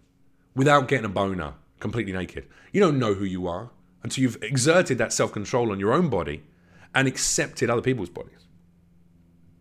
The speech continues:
All I'm saying is, the more guys that would literally have their dick swinging, the less guys who would metaphorically swing their dicks.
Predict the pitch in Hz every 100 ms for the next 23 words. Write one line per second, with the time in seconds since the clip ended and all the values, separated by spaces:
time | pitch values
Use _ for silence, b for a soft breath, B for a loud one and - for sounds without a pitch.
0 | _ _ _ - - 156 165 135 131 104
1 | 92 - b b b b b b b b
2 | b _ - 131 151 165 190 190 185 -
3 | - 131 123 131 113 98 95 - - _
4 | _ _ _ _ _ _ _ _ _ _
5 | _ _ _ _ _ _ _ _ - 120
6 | 113 123 139 - 120 117 104 110 101 90
7 | - _ _ _ _ _ _ - 117 98
8 | 117 - - 104 87 78 82 _ _ _
9 | _ _ _ _ _ _ _ _ _ -
10 | 123 120 - 110 101 95 104 101 - 98
11 | - 92 90 - 90 85 76 71 -